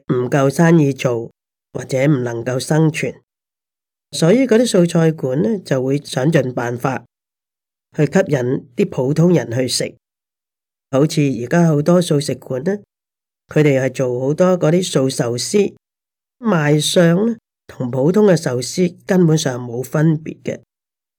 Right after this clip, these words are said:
呢啲都係素食館所出嘅噱頭，原因都係為咗吸引更多人可以食素。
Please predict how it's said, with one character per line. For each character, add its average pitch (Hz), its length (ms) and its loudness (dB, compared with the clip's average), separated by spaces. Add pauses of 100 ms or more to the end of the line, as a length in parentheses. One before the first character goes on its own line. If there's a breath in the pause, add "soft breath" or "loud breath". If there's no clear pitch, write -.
(560)
呢 143 60 2
啲 175 460 6
都 185 160 4
係 131 240 0
素 135 240 -2
食 131 140 -6
館 131 520 -4
所 - 160 -4
出 180 140 0
嘅 143 180 -4
噱 123 320 -6
頭， - 320 -12 (800)
原 127 260 -2
因 202 460 2
都 220 80 2
係 160 180 4
為 135 160 -4
咗 147 220 -4
吸 - 160 -6
引 123 400 -4
更 139 260 -2
多 180 220 4
人 143 240 2
可 135 240 -4
以 143 140 -2
食 131 160 -6
素。 123 480 -4